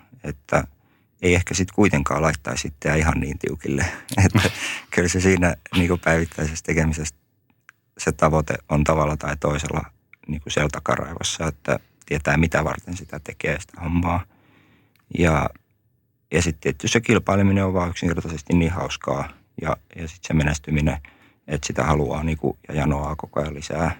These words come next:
<laughs> Että et, et se, että pystyy niinku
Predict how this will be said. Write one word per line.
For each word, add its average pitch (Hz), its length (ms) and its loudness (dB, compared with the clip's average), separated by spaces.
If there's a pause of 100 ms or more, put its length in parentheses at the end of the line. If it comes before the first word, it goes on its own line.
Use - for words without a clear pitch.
<laughs> - 220 -6
Että - 280 4 (600)
et, 78 200 0 (140)
et 78 140 -2
se, 78 180 4
että 76 140 -4 (180)
pystyy 80 440 0 (560)
niinku 76 400 0